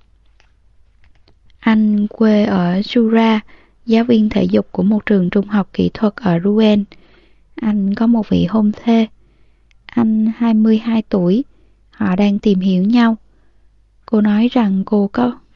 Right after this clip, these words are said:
cô nói rằng cô có bờ hông to bè. Anh trả lời, "Em có bờ hông của đàn bà." Cô hài lòng. Nó trở thành một mối quan hệ bình thường. Hẳn họ đã ngủ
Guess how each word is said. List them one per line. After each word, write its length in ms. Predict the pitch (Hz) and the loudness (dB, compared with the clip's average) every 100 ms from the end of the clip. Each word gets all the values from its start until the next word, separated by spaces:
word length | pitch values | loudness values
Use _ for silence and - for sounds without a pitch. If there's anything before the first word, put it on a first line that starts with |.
| _ - | _ -4
cô 200 | 233 226 | 0 2
nói 220 | 226 247 | 0 0
rằng 300 | 247 196 190 | 0 -2 -2
cô 180 | - 214 | -2 -2
có 160 | - 247 | -2 0
bờ 260 | 226 190 | 2 2
hông 320 | - 226 208 214 | 0 0 0 -2
to 220 | 220 208 | -2 0
bè. 300 | 202 185 180 - _ _ _ _ _ | 0 0 -2 -8 _ _ _ _ _
Anh 260 | - 202 202 | -4 -4 -2
trả 200 | 202 190 | 0 2
lời, 340 | 214 208 185 - _ _ - - _ | 4 4 0 -4 _ _ -20 -20 _
"Em 400 | - 226 214 202 | -4 0 2 0
có 120 | 233 240 | 0 0
bờ 220 | 220 190 | 2 0
hông 260 | - 214 208 | -2 -2 -2
của 160 | 190 | 0
đàn 260 | 185 196 185 | 0 0 0
bà." 320 | 180 180 175 - _ _ _ _ _ - | 0 0 -2 -8 _ _ _ _ _ -12
Cô 280 | - 185 180 | -6 -4 -4
hài 260 | 185 180 | -4 -2
lòng. 280 | 180 170 165 - - _ _ _ _ 220 | 0 -2 -4 -8 -18 _ _ _ _ -4
Nó 300 | 208 208 233 | -2 0 0
trở 160 | 214 202 | -2 -2
thành 240 | 220 185 | -2 -2
một 180 | 180 185 | -2 -2
mối 180 | 202 247 | -2 -2
quan 200 | 233 220 | -2 -2
hệ 140 | 190 | -2
bình 260 | 185 180 170 | 0 -2 -2
thường. 320 | 196 185 170 - _ _ _ _ | 0 0 -2 -6 _ _ _ _
Hẳn 400 | 202 185 180 240 | -6 -4 -4 -6
họ 140 | - 185 | -4 -4
đã 140 | 180 | -2
ngủ 260 | 190 196 | -2 -2